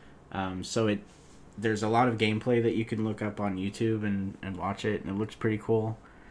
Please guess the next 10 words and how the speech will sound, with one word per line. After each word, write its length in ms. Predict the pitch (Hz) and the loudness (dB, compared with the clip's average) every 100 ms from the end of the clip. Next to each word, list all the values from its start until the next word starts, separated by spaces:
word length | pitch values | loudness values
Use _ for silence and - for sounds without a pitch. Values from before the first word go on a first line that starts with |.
| - - | -20 -8
Uh, 220 | 95 95 | -4 -2
the, 160 | 92 92 - - | -2 -6 -8 -8
the 140 | 95 90 | -6 -4
big 280 | 107 101 | 0 -2
shtick 400 | - - - 107 | -2 -6 -2 -2
about 300 | 95 98 92 | -2 0 0
it 160 | 92 - | 0 -4
is 160 | 101 - | -6 -6
that 380 | 90 85 - | -6 -6 -6
there's, 560 | 95 90 90 85 - | -4 -2 -2 -4 -8